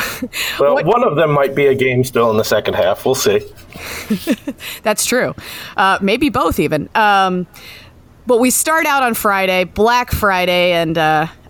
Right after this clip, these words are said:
Speaker 1: um, Virginia fans certainly hope it is not a Black Friday for them. Uh, noon. So I guess, like, all of the sales in Virginia will be relatively, like, you can probably have your pick, right? Like, all the Black
Speaker 2: Yeah.
Speaker 1: Friday sales, like, everything's just gonna be abandoned. Everybody's gonna be there, right?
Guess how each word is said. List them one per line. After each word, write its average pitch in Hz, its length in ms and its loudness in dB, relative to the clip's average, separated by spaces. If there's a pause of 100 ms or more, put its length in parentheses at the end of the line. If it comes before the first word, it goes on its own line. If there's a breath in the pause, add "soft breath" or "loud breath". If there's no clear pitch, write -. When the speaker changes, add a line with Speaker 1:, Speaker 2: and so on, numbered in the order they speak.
(220)
Speaker 1:
um, 151 400 2 (180)
Virginia 202 400 0
fans 185 260 -2
certainly 175 320 0
hope 185 240 0
it 175 80 0
is 165 140 -4
not 170 460 -2 (180)
a 180 100 -2
Black 175 300 0
Friday 170 380 0
for 165 140 -4
them. 185 400 0 (540 loud breath)
Uh, 185 400 2
noon. 233 600 4 (200 loud breath)
So - 200 -2
I 214 80 2
guess, 277 280 -2
like, 226 220 -2
all 208 280 4
of 202 120 -2
the 202 80 0
sales 202 680 2
in 202 200 2
Virginia 196 600 0
will 214 140 0
be 190 160 -2
relatively, 180 1120 0 (240 loud breath)
like, 214 300 -2
you 254 120 0
can 254 160 0
probably 277 300 0
have 233 200 0
your 190 120 0
pick, - 400 -2
right? 185 380 0
Like, 175 280 0
all 190 140 2
the 196 80 0
Black 196 220 0
Speaker 2:
Yeah. - 60 -8
Speaker 1:
Friday 208 320 0
sales, 214 380 0
like, 190 140 -2
everything's 190 540 0
just - 160 -2
gonna 185 160 0
be 175 160 0
abandoned. 165 440 -2
Everybody's 170 440 0
gonna 175 160 -2
be 160 120 -4
there, 160 280 -2
right? 135 320 -2